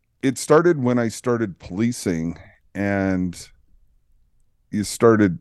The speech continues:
getting challenged. One of my classmates in, at the police academy would challenge me that, "You guys worship Mary," and,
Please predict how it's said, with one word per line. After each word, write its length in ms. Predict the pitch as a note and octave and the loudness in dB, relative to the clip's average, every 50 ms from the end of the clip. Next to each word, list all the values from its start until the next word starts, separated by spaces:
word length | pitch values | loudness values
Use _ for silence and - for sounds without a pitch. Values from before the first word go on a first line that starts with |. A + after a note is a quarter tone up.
| - - | -10 -6
getting 300 | - A2+ A2 G#2+ G2+ G2 | 0 2 2 2 2 0
challenged. 720 | - - - G2+ F#2+ G2+ G#2+ A2+ A#2+ B2+ A#2+ - _ - F2 - _ _ _ _ _ _ _ - | -2 -2 0 2 2 4 4 2 2 0 -2 -4 _ -16 -16 -16 _ _ _ _ _ _ _ -6
One 160 | G2+ G#2 G#2 | -2 0 0
of 80 | G#2 G2 | 0 0
my 560 | G2 G2 G2 F#2+ F#2+ F#2 F2+ F#2 F2 E2 E2 - | 0 2 2 2 2 2 2 0 -2 -2 -6 -8
classmates 720 | - - A#2+ A#2+ C3 A#2+ - - G#2+ F#2+ F2 - - - | -6 -2 2 2 2 2 0 -2 -4 -4 -4 -4 -6 -4
in, 260 | G2 F#2 E2+ E2 F2 E2 - - | -4 -2 -2 -2 -4 -6 -8 -6
at 320 | - E2+ E2 E2+ E2 - | -4 -4 -4 -4 -6 -6
the 80 | - E2+ | -10 -8
police 280 | - - A#2 A2+ - | -4 -4 -4 -2 -2
academy 600 | A2+ F#2+ - F#2 E2+ E2 D2+ D#2+ D#2+ D2+ D2 D2+ | -4 -2 0 0 0 0 0 0 -2 -2 -4 -4
would 220 | C#2+ D#2+ F2 E2 D2+ | -4 -4 -6 -6 -6
challenge 440 | - - F2 E2+ F2+ F2+ E2 - | -2 0 0 2 2 0 -2 -4
me 400 | - D#2+ D2+ D#2 D#2+ E2 E2 D#2+ | -6 -4 -4 -2 -2 -2 -2 -4
that, 220 | D#2 - C#2 - G1+ | -4 -4 -6 -6 -6
"You 140 | - - B2+ | -6 -4 0
guys 260 | C#3+ C3 B2 G2 F#2 | 2 2 2 2 2
worship 320 | G#2+ A2 G2 - G2 C#2+ | -2 -2 -2 -2 -4 -4
Mary," 480 | A#1 E2+ E2+ D#2+ D#2+ D#2+ D2+ B1 B1 D2 | -4 -4 -6 -6 -6 -8 -8 -8 -8 -8
and, 140 | C#2 - | -10 -10